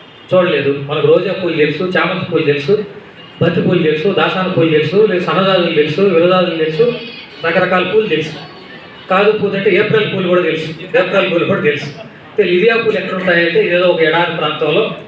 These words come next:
గల్ఫ్, అదే, ఆ, సౌదీ అరేబియా ప్రాంతాల్లో పూస్తాయని విన్నాం,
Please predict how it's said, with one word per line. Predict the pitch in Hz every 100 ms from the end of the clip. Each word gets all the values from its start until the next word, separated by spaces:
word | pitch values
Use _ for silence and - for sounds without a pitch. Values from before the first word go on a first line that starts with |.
| -
గల్ఫ్, | 240 - 170 180 - 147
అదే, | 147 - - - - 139
ఆ, | 139 139 139
సౌదీ | 165 175
అరేబియా | 165 165 160 -
ప్రాంతాల్లో | 151 147 156 151 175 -
పూస్తాయని | 180 - 190 185 180
విన్నాం, | 175 208 - -